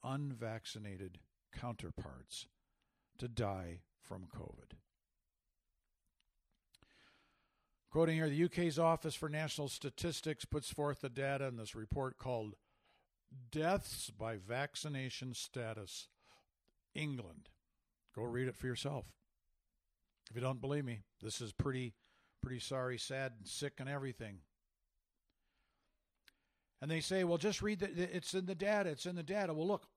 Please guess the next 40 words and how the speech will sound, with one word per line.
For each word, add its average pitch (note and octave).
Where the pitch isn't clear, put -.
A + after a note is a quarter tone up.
I'll D#3+
tell G3+
you G3
what, G3
that E3
it D3+
works, G3
there E3
was E3
never F3+
any D#3+
data. E3+
They C#3
just C#3
said D3
data D3+
shows, E3+
but B2
they C#3+
never D3
had D3
any D3
data C#3+
to C3+
show F#3
it. -
It's -
like D3+
the D#3
mice. E3
They D3
got C#3
sick F3+
and C#3
they C3+
finally D3
had C#3+
to C3+
kill D#3+
'em C#3